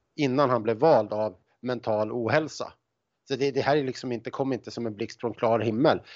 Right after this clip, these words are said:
Men jag tycker, jag tycker inte att det här är någonting som, eh, man, eh, från media, eh, satte un-, under lupp. För att, eh, det är också så här att hans fru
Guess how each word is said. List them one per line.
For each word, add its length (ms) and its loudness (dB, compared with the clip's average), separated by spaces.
Men 320 0
jag 380 0
tycker, 360 0
jag 180 0
tycker 200 -6
inte 240 2
att 180 -2
det 160 -2
här 200 2
är 160 0
någonting 300 -6
som, 460 -8
eh, 200 -14
man, 340 -2
eh, 120 -4
från 340 0
media, 580 4
eh, 300 -6
satte 500 0
un-, 340 -2
under 300 0
lupp. 420 2
För 80 2
att, 280 0
eh, 160 2
det 120 2
är 20 8
också 300 0
så 120 -2
här 220 2
att 180 -6
hans 360 -4
fru 400 0